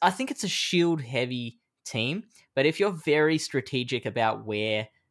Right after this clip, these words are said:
and when and how you use those shields, then you can do a lot with, like, an energy farm and a barrage of <laughs> charge attacks in the end game.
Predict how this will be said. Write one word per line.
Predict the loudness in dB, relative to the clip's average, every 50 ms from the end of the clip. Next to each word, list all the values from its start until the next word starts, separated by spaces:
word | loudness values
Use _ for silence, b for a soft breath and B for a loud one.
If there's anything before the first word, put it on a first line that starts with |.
| _
and | -10 -8 -8 -6 -4
when | -4 -4 -4 -4 -6 -8 -10 -10
and | -10 -10 -10
how | -6 -4 -2 -2 -2 -2 -4
you | -6 -10 -10 -12 -12
use | -10 -10 -10 -10 -8
those | -6 -6 -6 -6
shields, | -8 -8 -6 -4 -4 -4 -4 -6 -10 -14 b b b b b _
then | -6 -4 -2 -2 0 -2 -2 -2 -4 -6 -8
you | -12 -10 -10 -10 -10
can | -10 -12 -8 -4 -2 -2 -2 -2 -2 -4 -6 -8 _ _ _ _ _ _ _ _ _ _ -8
do | -6 -4 -4 -4 -4
a | -4 -4
lot | -4 -4 -2 -2 -2 -2 -4 -6
with, | -8 -8 -8 -6 -4
like, | -2 -4 -4 -4 -8
an | -12 -12 -10
energy | -8 -8 -8 -8 -8 -8 -8 -10 -10
farm | -6 -4 -2 -2 0 -2 -2 -4 -8 -12 _ _ _ _ _
and | -6 -4 -2 -2 -2 -2 -4
a | -4 -6 -2 0
barrage | 0 2 2 2 0 0 -2 -6
of | -8
<laughs> | -6
charge | -2 -2 -2 -2 -4 -8
attacks | -8 -6 -6 -6 -4 -6
in | -8 -8
the | -8 -6
end | -6 -6 -4
game. | -4 -6 -6